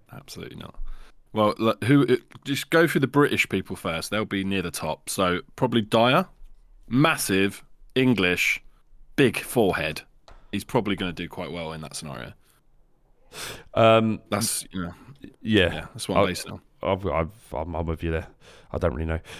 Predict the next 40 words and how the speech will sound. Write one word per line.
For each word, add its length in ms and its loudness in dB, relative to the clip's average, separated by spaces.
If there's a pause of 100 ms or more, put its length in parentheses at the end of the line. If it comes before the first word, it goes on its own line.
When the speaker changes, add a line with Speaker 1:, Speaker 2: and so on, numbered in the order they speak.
(120)
Speaker 2:
Uh, 220 6
we've 80 0
got, 140 4
let's 140 4
do 40 4
another 180 2
question. 240 0
Scrutum 460 6
<laughs> 40 4
Scrooby's 760 2
Cranium 500 4
says, 460 4
uh, 180 6
"Should 280 -4
we, 100 -2 (380)
should 200 2
we 60 -2
as 80 0
a 60 -2
fan 240 2
base 160 2
celebrate 400 4
losses 320 2
like 100 6
we 100 2
do? 360 4 (680)
Uh, 360 6 (840)
like, 160 2 (300)
should 360 4
we 200 10
as 100 2
a 40 -2
fan 260 4
base 180 2
celebrate 480 0
losses 420 2
like 120 2
we 80 2
do 280 4
wins 600 2